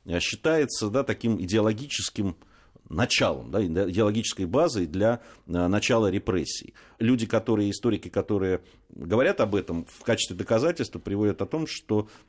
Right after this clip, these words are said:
э, из, э, семидесяти двух человек,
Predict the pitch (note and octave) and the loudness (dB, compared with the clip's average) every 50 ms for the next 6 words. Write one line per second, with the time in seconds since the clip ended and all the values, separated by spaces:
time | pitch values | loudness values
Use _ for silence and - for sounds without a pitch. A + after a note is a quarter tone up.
0 | _ _ _ - - - - - - F2+ G2 F#2 F2 F2+ F2 F2 F#2+ F#2+ F#2+ F#2+ | _ _ _ -14 -12 -10 -10 -6 -4 -4 -4 -2 -4 -4 -4 -2 0 0 2 2
1 | F#2 F#2 F#2 - - - B2 B2 B2 A#2 A2 - - - - G#2+ F2 A#2+ B2+ B2+ | 2 2 2 0 0 2 4 4 4 2 0 -4 -6 -6 -6 -4 0 0 2 4
2 | C3 G#2+ E2 - - - _ _ _ _ _ _ _ _ _ _ - - G2 G2+ | 2 2 0 -4 -10 -20 _ _ _ _ _ _ _ _ _ _ -6 -2 2 2
3 | G#2+ C3+ F3+ G3 - | 4 4 2 2 0